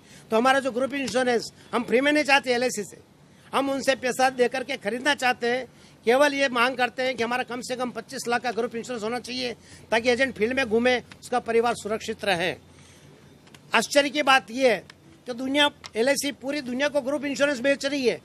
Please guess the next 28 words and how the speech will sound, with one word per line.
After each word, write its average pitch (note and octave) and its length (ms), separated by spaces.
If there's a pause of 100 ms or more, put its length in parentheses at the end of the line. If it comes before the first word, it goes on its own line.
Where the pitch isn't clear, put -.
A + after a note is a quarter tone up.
(320)
लेकिन B3 220
अपने C#4 300
एजेंट, C4+ 460 (460)
जिसको A#3+ 280
वो C4+ 120
निकी C4+ 380
एड C#4+ 160
कहती C#4 360
है, A3 200 (320)
एम्बेसडर C4+ 440
कहती C4 400
है, A#3 160 (240)
उनको C4 280
ग्रुप B3+ 300
इंश्योरेंस C4 400
एलआईसी B3 300
देना A#3 260
नहीं B3 140
चाहती। G3 300 (340)
यह B3+ 60
सबसे C4 300
बड़ा C4+ 180
आश्चर्य C4+ 420
भी C#4 160
है, C4+ 200 (300)
दुखदायक C4+ 440
भी A#3+ 160
है। D3 200